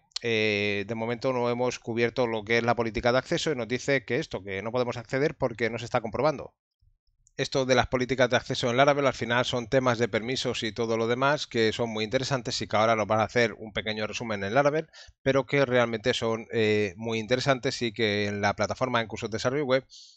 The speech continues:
las cubrimos a través de un curso de Laravel Polisize donde vemos cómo trabajar con políticas de acceso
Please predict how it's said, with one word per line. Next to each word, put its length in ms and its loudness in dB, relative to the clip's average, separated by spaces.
las 160 4
cubrimos 460 -2
a 80 0
través 180 2
de 60 -8
un 80 -10
curso 280 -6
de 120 0
Laravel 260 0
Polisize 640 0
donde 260 0
vemos 240 0
cómo 200 -6
trabajar 420 0
con 120 -4
políticas 440 -2
de 60 2
acceso 380 -4